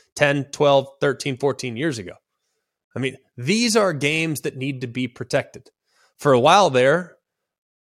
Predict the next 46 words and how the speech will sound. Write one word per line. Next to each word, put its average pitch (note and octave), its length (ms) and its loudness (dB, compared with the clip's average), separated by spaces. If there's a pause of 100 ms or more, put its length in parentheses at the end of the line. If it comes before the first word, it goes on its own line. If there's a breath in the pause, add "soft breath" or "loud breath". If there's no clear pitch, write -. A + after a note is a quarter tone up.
(240)
well, A2+ 100 -4
we D3 80 2
didn't F#3 220 0
have E3+ 260 -2
the D3 80 0
Holy G3+ 300 2
War G#2+ 320 -6 (720)
between D#3 320 -2
B F3+ 140 0
Y F#3+ 160 4
U F#3+ 220 -2
and C#3+ 120 -4
Utah. G3+ 360 -6 (320)
For G#3+ 100 4
a A#3+ 60 4
while C4 260 4
there. C#3 160 0
Now, B2 260 -2 (300)
they C3+ 80 -4
finally E3+ 380 0
got C3 160 2
it A#2 80 -4
scheduled C3+ 340 -6
again. G3+ 380 -2 (1160)
And G#2 160 -12 (140)
hopefully C#3+ 440 0
they'll D3+ 140 2
continue B3 360 -4
to D3+ 80 -10
schedule A#2 320 -2
that G2+ 160 -4
game. G2 280 -10
But C#3+ 120 -18
for E3+ 100 0
a D3+ 60 4
while, F3+ 300 2
we D3+ 120 -2
didn't F#3 220 -6
have E3 320 -8
that. F#2 240 -14 (800)
I C#3+ 40 -4
mean, C#3+ 120 0
these B3+ 300 2
are F#3 300 0
the D3+ 120 -2
things B2+ 600 -2